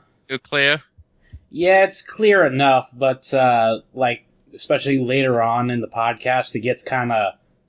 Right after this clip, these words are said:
Speaker 2: tappy again.
Speaker 1: Hmm. I'll, I'll look at getting a new one. If my budget allows it for it.
Speaker 2: Or I could just send you one.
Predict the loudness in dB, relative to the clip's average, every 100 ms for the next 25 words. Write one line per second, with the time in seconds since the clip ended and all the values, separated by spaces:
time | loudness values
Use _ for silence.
0 | _ -6 -4 -4 -6 -8 -6 -8 -8 -10
1 | _ _ _ _ _ _ _ _ -6 -4
2 | -4 -8 _ _ _ _ _ _ _ -18
3 | -16 -6 -2 -2 -4 -18 -16 -18 _ -2
4 | 0 0 0 0 0 0 -2 -2 -2 -2
5 | -2 0 -2 -4 -14 _ _ _ _ _
6 | _ _ _ _ _ _ _ _ _ _
7 | _ -20 _ _ -20 _ _ _ _ -2
8 | -2 -2 -2 -2 2 0 2 -2 -2 0
9 | 0 0 -2 -2 -6 -6 -6 -4 0 0
10 | -2 _ _ -20 -20 _ _ -12 -12 -18
11 | _ _ _ _ _ _ _ _ _ -2
12 | 2 2 2 -2 -4 -4 -4 -4 -2 -2
13 | -4 -4 -6